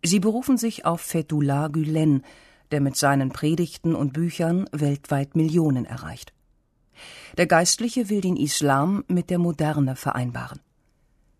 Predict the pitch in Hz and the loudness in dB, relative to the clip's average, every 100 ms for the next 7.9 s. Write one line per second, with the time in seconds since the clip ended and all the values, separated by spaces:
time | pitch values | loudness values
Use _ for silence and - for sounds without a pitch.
0 | _ _ - - - - 202 196 202 208 | _ _ -20 -20 -20 0 4 6 6 4
1 | 214 254 262 - 226 226 - 196 - 170 | 4 2 2 -2 -2 -2 -2 -6 -4 -4
2 | 143 - - 135 139 139 - 135 135 139 | -4 -2 0 2 2 0 -2 -2 -2 2
3 | 135 139 160 165 123 123 - 160 160 139 | 2 4 2 0 -4 -6 -4 -4 -2 -4
4 | - 135 - 160 - 190 147 120 113 113 | -2 -6 -4 -6 -2 -2 -2 -4 -4 -6
5 | - - 78 - - _ _ _ - - | -8 -10 -12 -14 -20 _ _ _ -20 -20
6 | - - _ 156 127 - 151 - 214 208 | -20 -20 _ 0 2 0 -2 0 -2 2
7 | 143 127 123 127 - - 131 131 | 0 0 -4 -4 -4 -6 -4 -4